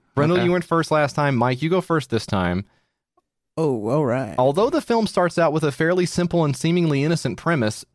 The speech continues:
Speaker 1: Blank is no doubt one of the most twisting and chilling Stephen King stories ever brought to screen. Maybe they said twisted. I might have copied that wrong. Sorry.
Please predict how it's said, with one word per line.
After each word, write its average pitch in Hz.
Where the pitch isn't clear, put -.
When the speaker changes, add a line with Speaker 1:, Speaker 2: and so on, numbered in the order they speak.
Speaker 1:
Blank 196
is 139
no 156
doubt 156
one 160
of 190
the 175
most 156
twisting 254
and 147
chilling 180
Stephen 113
King 101
stories 101
ever 110
brought 107
to 98
screen. 85
Maybe 101
they 101
said 85
twisted. -
I 78
might 80
have 73
copied -
that -
wrong. -
Sorry. -